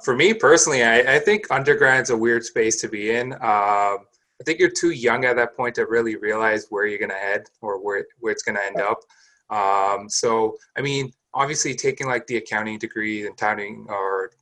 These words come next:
accounting major, I kinda knew what stream I wanted to go into, uh, but never knew what industry I'd end up in. Um, so I obviously started out in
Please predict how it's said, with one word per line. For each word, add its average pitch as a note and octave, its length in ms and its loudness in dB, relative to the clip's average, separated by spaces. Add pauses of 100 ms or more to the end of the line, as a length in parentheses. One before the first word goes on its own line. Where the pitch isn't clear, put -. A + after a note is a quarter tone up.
(100)
accounting A2 360 -6
major, A2+ 360 0
I A#2 60 0
kinda G#2+ 260 -4
knew G#2+ 200 -6
what G#2 180 -4
stream G#2+ 320 -8
I A2+ 80 -4
wanted A#2+ 300 -2
to A#2+ 60 -2
go B2 220 2
into, C#3+ 320 -6 (500)
uh, G#2+ 380 2 (120)
but B2 200 4 (300)
never C3 260 2
knew B2+ 180 -2
what A#2+ 220 4
industry A#2 480 -2
I'd G2+ 380 -2
end G#2 240 -8
up G#2+ 200 0
in. D#3+ 200 2 (460)
Um, G2+ 480 4
so A#2+ 200 4
I A#2 60 4
obviously A#2+ 480 2
started A2+ 360 0
out G#2+ 240 -2
in G#2 280 -10